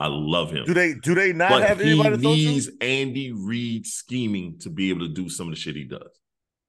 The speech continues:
Speaker 2: Yeah, the, the,
Speaker 1: Let's,
Speaker 2: the,
Speaker 1: let's
Speaker 2: the
Speaker 1: not,
Speaker 2: throw,
Speaker 1: let's not
Speaker 2: to,
Speaker 1: act
Speaker 2: to
Speaker 1: like
Speaker 2: throw,
Speaker 1: he, he was
Speaker 2: to
Speaker 1: out there
Speaker 2: throw
Speaker 1: doing
Speaker 2: a hundred
Speaker 1: his own.
Speaker 2: touchdowns. Yeah, nobody does that by
Speaker 1: All right.
Speaker 2: themselves.
Speaker 1: Okay, let's not act like <laughs> he,
Speaker 2: He threw,
Speaker 1: he
Speaker 2: like, a hundred twenty touchdowns. Like, nobody does that alone.
Speaker 1: All right. I'm just making
Speaker 2: Well,
Speaker 1: sure.
Speaker 2: hey,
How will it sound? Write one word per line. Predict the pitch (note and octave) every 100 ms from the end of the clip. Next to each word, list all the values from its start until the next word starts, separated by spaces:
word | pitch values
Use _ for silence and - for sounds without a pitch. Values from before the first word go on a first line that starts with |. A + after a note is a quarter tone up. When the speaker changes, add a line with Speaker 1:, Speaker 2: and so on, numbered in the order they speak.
| _ _ -
Speaker 2:
Yeah, | B3 D#4+
the, | A3
the, | C3 -
Speaker 1:
Let's, | D#3+ -
Speaker 2:
the, |
Speaker 1:
let's | F#2+ G#2
Speaker 2:
the | B2
Speaker 1:
not, | A#2
Speaker 2:
throw, | A#2+
Speaker 1:
let's | A#2+
not | B2+ C3
Speaker 2:
to, | C3+
Speaker 1:
act | C#3+
Speaker 2:
to | C#3+
Speaker 1:
like | C3+
Speaker 2:
throw, | - C3+
Speaker 1:
he, | C3+ C3 A#2
he | C#3+
was | C3
Speaker 2:
to | B2+
Speaker 1:
out | A#2
there |
Speaker 2:
throw | A#2+
Speaker 1:
doing | C#4+
Speaker 2:
a | A#3
hundred | A3+ C4+ G#3+
Speaker 1:
his | A3
own. |
Speaker 2:
touchdowns. | C#4 A#3+ A3 A3+ G3+
Yeah, | C#4+ D4+ G3
nobody | D#3+ C4+ C4
does | B2+ F#3+ D#3+
that | E3
by | D3+
Speaker 1:
All | D#3
right. |
Speaker 2:
themselves. | D3 C#3+ D3+ E3 -
Speaker 1:
Okay, | G#2+ F2
let's | D2+ F2
not | G2+ A#2 C3+
act | D3 D3+
like | D3+ - C#3+
<laughs> | -
he, | C#3 C#3 - - -
Speaker 2:
He |
threw, | C4 D4+
Speaker 1:
he | C#4
Speaker 2:
like, | C#4
a | C4
hundred | C#4+ C#4+ A3
twenty | D4+ D4+
touchdowns. | C4 D#4 - B3 G3+ B2 D3+
Like, | A#3
nobody | C4+ C4
does | F3+ E3+ D3+
that | D#3
alone. | C3 C3 D#3+ G#3+ - - _ _
Speaker 1:
All | D2+ G2
right. | D3+ C#3+ -
I'm | F2+
just | B2+ E3+
making | A#3 A3+
Speaker 2:
Well, | D3 D#3+ E3+
Speaker 1:
sure. | A3
Speaker 2:
hey, | F#3 A3 D#3